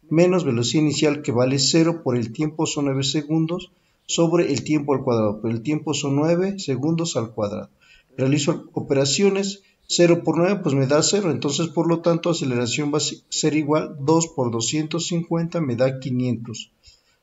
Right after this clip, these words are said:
sobre nueve elevado al cuadrado son ochenta y uno, segundo elevado al cuadrado, ochenta y uno segundo al cuadrado.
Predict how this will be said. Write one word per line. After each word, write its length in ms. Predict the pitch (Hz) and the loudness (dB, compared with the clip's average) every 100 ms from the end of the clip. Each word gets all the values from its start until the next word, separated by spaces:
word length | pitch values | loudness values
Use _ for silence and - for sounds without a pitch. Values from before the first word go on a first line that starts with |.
| - | -8
sobre 640 | - 175 165 180 202 - - _ _ | 4 4 6 2 0 -6 -18 _ _
nueve 460 | 143 160 170 139 113 | 2 4 4 2 -2
elevado 240 | 123 143 | -2 2
al 140 | 160 160 | 0 0
cuadrado 360 | 147 151 160 | 0 2 2
son 220 | 160 160 | 0 0
ochenta 500 | 156 151 143 117 127 | 0 0 -2 -2 -2
y 140 | 123 135 | -4 0
uno, 340 | 160 120 - - _ _ _ _ _ | 0 0 -4 -10 _ _ _ _ _
segundo 640 | - - 127 117 151 147 | -10 -4 -4 -2 -2 0
elevado 360 | 139 113 127 127 | 2 2 2 2
al 160 | 127 123 | 0 -2
cuadrado, 560 | 113 120 135 151 151 - _ _ _ _ _ _ _ _ _ - _ _ _ | -2 0 -2 -4 -8 -16 _ _ _ _ _ _ _ _ _ -20 _ _ _
ochenta 480 | 123 120 131 110 120 | -4 -2 -2 -2 -2
y 100 | 123 | 0
uno 160 | 135 | 0
segundo 360 | 131 127 113 107 | 0 -2 -2 -2
al 100 | 104 | -4
cuadrado. 380 | - - - | -8 -12 -12